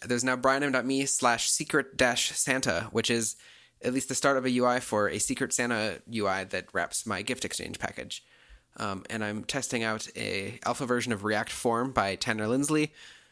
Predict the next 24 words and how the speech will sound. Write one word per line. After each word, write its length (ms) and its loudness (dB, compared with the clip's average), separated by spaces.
Um, 600 2
so 120 0
that's 120 4
been 120 0
kind 140 2
of 80 -2
fun 240 2
too, 320 2
and 140 -2
I 40 0
need 160 0
to 140 0
keep 240 -2
working 240 0
on 100 2
that 300 0
to 120 -2
make 140 2
it 260 -6
look 260 2
better, 380 6
perform 380 4
better, 420 4
and 380 2